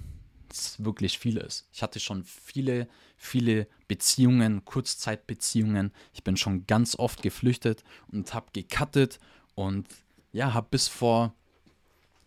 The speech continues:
ein paar Wochen, Monaten noch, äh, gedacht, dass ich wirklich im Recht immer war. Ja, alle Ex-Freundinnen, die hatten halt einen Knacks so. Die eine hatte einen Vaterkomplex, die andere,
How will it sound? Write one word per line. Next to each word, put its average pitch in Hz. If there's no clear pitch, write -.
ein -
paar 101
Wochen, 120
Monaten 117
noch, 113
äh, 104
gedacht, 107
dass 113
ich 113
wirklich 123
im 98
Recht 127
immer 120
war. 87
Ja, 92
alle 117
Ex-Freundinnen, 135
die 107
hatten 113
halt 107
einen 107
Knacks -
so. -
Die 107
eine 123
hatte 127
einen 110
Vaterkomplex, 156
die 107
andere, 113